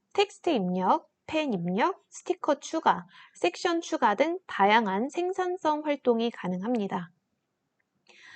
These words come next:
네, 아이들한테 개별적으로 책을 읽은 후에 이렇게 활동을 마무리하게끔 하면은 하나의 공유의 장이 마련되고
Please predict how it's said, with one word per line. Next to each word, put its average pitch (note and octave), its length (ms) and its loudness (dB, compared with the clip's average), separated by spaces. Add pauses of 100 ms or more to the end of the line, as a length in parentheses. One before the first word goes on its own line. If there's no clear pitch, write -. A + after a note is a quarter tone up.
(280)
네, G#3+ 220 2 (160)
아이들한테 D4+ 680 8
개별적으로 B3+ 840 6
책을 E4 300 0
읽은 G#3+ 320 2
후에 A3 360 0 (140)
이렇게 B3+ 600 4
활동을 F4 580 2
마무리하게끔 G#3+ 840 0
하면은 A#3 520 -2 (400)
하나의 E4 480 2
공유의 G#3+ 420 0
장이 G3 300 -2
마련되고 F#3+ 720 0